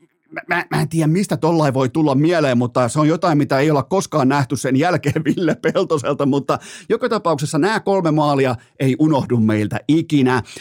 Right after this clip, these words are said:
Joten sitten luovaan vaiheeseen, tullaan nykyhetkeen. Miltä, Urheilukästin tehtävä on nyt selvittää, että miltä nämä kyseiset suoritteet näyttäisi kaksituhattakaksikymmentäkaksi Helsingin I F K:n toimesta.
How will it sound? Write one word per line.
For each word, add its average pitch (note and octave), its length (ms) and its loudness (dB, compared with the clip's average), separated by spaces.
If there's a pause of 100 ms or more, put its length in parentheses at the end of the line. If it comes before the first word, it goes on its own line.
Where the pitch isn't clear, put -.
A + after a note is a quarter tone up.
(140)
Joten E3 220 0
sitten A3+ 360 -4
luovaan C3+ 480 0
vaiheeseen, A#2+ 600 -2
tullaan B3+ 320 0
nykyhetkeen. E3+ 760 0 (440)
Miltä, B3 540 0
Urheilukästin A3 560 0
tehtävä E3+ 360 -2
on C#3 80 0
nyt C#3+ 120 -2
selvittää, D#3 460 0
että A#2 200 -4 (300)
miltä B3+ 460 2
nämä D3+ 220 0
kyseiset D#3 580 -2
suoritteet C3 600 0
näyttäisi C3 680 0 (400)
kaksituhattakaksikymmentäkaksi D3 1900 -2 (320)
Helsingin F3+ 640 2
I E3 200 2
F A2 140 0
K:n A2 340 -2
toimesta. A#2+ 640 0